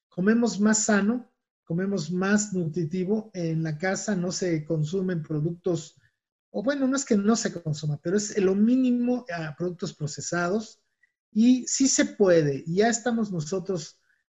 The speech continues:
con la estímulo de hogar sustentable, H S, pues es, ya estamos planeando poner nuestros propios huertos, poner nuestras gallinas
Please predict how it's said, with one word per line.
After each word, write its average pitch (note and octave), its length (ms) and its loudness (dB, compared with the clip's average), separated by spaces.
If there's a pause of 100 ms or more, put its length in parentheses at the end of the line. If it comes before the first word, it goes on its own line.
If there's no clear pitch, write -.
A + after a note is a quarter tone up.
(120)
con D3+ 280 2
la C#3 640 -4 (220)
estímulo F#3+ 600 2
de C#3+ 300 -2
hogar E3 340 0
sustentable, D#3+ 760 -2
H D3+ 260 -2
S, G#3+ 380 -2 (400)
pues E3 180 -4
es, E3 140 -2
ya G3 100 2
estamos G3+ 440 0
planeando E3+ 520 -2
poner D#3+ 320 0
nuestros D3+ 380 -6
propios E3 400 -4
huertos, D#3 500 -2 (260)
poner D#3 220 -2
nuestras E3 340 -4
gallinas D#3+ 560 -2